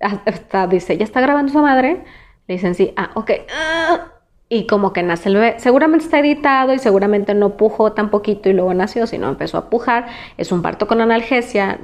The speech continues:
Ella no sentía realmente lo que estaba pasando en su cuerpo, igual que, que cualquier mujer que tiene un parto sin medicamentos, sin analgesia. Pero bueno,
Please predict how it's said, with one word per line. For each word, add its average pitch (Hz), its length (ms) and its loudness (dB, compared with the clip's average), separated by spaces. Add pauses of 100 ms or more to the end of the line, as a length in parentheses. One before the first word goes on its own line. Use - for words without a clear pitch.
Ella 160 200 -2
no 165 100 0
sentía 175 400 0
realmente 175 400 -2
lo 180 100 -4
que - 80 -16
estaba 175 260 -6
pasando 208 460 0
en 208 60 4
su 202 160 -2
cuerpo, 214 340 0
igual 196 320 0
que, - 160 -8 (180)
que - 120 -10
cualquier 175 500 -2 (420)
mujer 233 520 2
que 214 100 -2
tiene 190 180 0
un 196 100 2
parto 190 420 -2 (580)
sin 202 360 4
medicamentos, 226 580 4
sin 202 160 0
analgesia. 247 500 0
Pero 208 140 2
bueno, 208 260 0